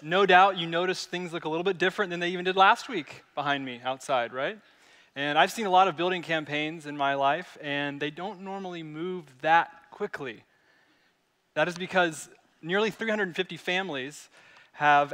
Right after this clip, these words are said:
outpaced the giving for the Players Box campaign for near, nearly three point five million dollars at this point, and things are moving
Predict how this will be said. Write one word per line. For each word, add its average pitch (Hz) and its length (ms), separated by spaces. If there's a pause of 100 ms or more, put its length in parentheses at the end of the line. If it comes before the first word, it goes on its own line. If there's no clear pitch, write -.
outpaced 190 680
the 165 100
giving 165 380
for 151 160
the 147 80
Players 170 360
Box 147 340
campaign 143 720
for 143 100
near, 147 300 (200)
nearly 156 220
three 170 300
point 151 320
five 151 280
million 147 300
dollars 135 440
at 123 100
this 139 160
point, 131 440 (540)
and 135 340
things 180 360
are 160 80
moving 143 600